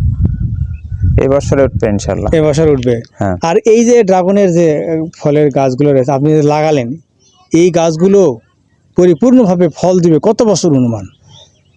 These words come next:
Speaker 1: অনুমান তো বিশ বছর দিবে।
Speaker 2: বিশ বছর পর্যন্ত ফল দিবে।
Speaker 1: হ্যাঁ।
Speaker 2: তাহলে আপনার একটা, তখন একটা বড় ধরনের একটা লাভের পর্যায়ে আপনার যাবেন আশা করা যায়।
Speaker 1: হ্যাঁ।
Speaker 2: তো তারপর আপনার যখন এই যে এখন আপনার যদি টাকা মনে করেন এই বছর উঠে যাবে,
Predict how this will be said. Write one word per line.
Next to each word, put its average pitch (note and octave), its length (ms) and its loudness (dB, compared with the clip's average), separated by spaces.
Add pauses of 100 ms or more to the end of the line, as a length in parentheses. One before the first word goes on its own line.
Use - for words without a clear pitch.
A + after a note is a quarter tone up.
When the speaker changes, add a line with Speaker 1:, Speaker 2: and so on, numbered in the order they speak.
Speaker 1:
অনুমান D#3 440 0
তো D3+ 220 0
বিশ C3 260 0
বছর A#2 400 -2
দিবে। G2+ 260 0 (720)
Speaker 2:
বিশ F#3+ 120 2
বছর F3+ 220 2
পর্যন্ত E3+ 440 2
ফল D3+ 200 0
দিবে। A#2+ 140 -2
Speaker 1:
হ্যাঁ। C3 120 -6
Speaker 2:
তাহলে G3 300 2
আপনার F3+ 300 0
একটা, F#3 240 0
তখন E3 340 0
একটা D#3 260 -2
বড় D3+ 400 0
ধরনের C#3 340 0
একটা D3 340 -2 (640)
লাভের C#3+ 340 0
পর্যায়ে C#3+ 300 0
আপনার C#3+ 320 -2 (640)
যাবেন C#3+ 280 0
আশা C#3 220 -2
করা B2+ 200 -2
যায়। A2+ 180 -8
Speaker 1:
হ্যাঁ। - 500 -10
Speaker 2:
তো D#3 120 2
তারপর G3+ 400 0
আপনার G#3 340 2
যখন G3 220 2
এই F#3 120 2
যে F3 80 2
এখন F3+ 340 0
আপনার E3+ 260 0
যদি D#3 240 0
টাকা D3+ 300 -2
মনে C#3+ 180 0
করেন C#3+ 160 0
এই D3 100 2
বছর C#3 220 0
উঠে F3 180 0
যাবে, A2+ 200 -2